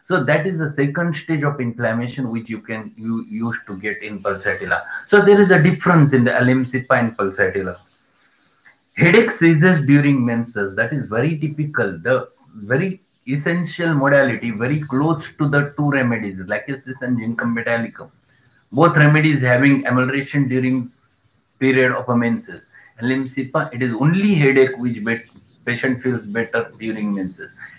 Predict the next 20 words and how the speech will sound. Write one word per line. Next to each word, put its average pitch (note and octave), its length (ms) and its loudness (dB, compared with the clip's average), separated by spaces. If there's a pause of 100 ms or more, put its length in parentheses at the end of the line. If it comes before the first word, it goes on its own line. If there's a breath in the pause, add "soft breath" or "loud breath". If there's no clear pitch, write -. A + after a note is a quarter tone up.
In B2+ 420 4
lachesis E3 720 0
and C#3+ 200 4
ginkgo C#3 360 4
met, G#2+ 220 -4 (120)
everything D#3+ 580 -2
gets D#3 300 -4
ameliorated C#3 600 0
during A2+ 380 -4
menses. F#2+ 380 -10 (500 loud breath)
So E3 160 4
headache F#3+ 320 6
ceases D#3 400 6
during A#2+ 360 2
menses, G#2 400 -2
returns D3 560 0
when A#2+ 220 0
the B2 120 -2
flow A2+ 300 -2
disappears. G2 760 -10